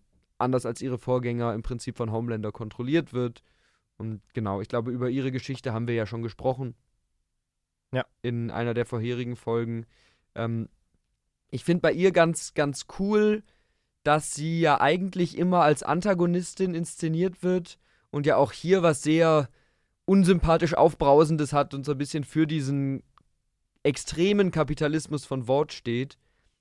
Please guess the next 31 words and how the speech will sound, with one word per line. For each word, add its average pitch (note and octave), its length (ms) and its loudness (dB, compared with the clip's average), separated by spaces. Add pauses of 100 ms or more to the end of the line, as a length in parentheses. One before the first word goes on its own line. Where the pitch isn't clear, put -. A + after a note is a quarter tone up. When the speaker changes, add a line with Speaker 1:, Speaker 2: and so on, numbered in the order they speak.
(280)
Speaker 1:
Aber D3+ 200 4
gleichzeitig F3 840 0
gibt's F3 200 -6
ja F3+ 80 0
schon E3 160 -4
auch D#3+ 120 2
so D#3+ 120 -8
Szenen E3 480 -2
wie D3+ 80 -2
eben E3 160 -2
in D#3 80 -6
Staffel D3 340 -2
drei, C#3+ 440 2 (540)
wo D#3 140 2
sie F3 140 2
sich E3 220 -2
so F3+ 80 0
ein D#3+ 100 2
bisschen F#3+ 340 2
auf D3+ 220 4
die D#3+ 140 -4
Seite D3+ 440 4
der D#3 160 4
Boys D#3 440 6
stellt, A#2+ 440 0
wo C3+ 80 -2
sie B2+ 140 -6
zum E3 160 -2
Beispiel D3 300 0
ja C#3+ 180 2
auch, C3 340 2